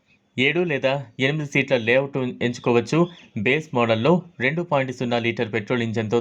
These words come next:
తయారైన Toyota Innova వన్ సెవెంటీ టూ హెచ్పి పవర్ ప్రొడ్యూస్ చేస్తోంది. ఇరవై మూడు కిలోమీటర్ల కంటే ఎక్కువ మైలేజ్ ఈ Toyota Innova Hycross కారు సొంతం. Toyota Innova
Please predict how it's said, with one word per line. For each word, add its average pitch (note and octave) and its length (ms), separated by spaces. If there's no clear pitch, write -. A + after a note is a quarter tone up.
తయారైన A2 360
Toyota D#3 380
Innova B2 300
వన్ C#3 220
సెవెంటీ C3+ 340
టూ C3 60
హెచ్పి A#2 300
పవర్ B2 260
ప్రొడ్యూస్ A#2+ 380
చేస్తోంది. G#2 440
ఇరవై D#3 220
మూడు C#3+ 200
కిలోమీటర్ల B2 460
కంటే A2+ 220
ఎక్కువ C#3+ 260
మైలేజ్ A#2 320
ఈ - 20
Toyota A#2+ 380
Innova A2 300
Hycross B2 460
కారు A2 260
సొంతం. A#2+ 320
Toyota F#3 320
Innova C3 240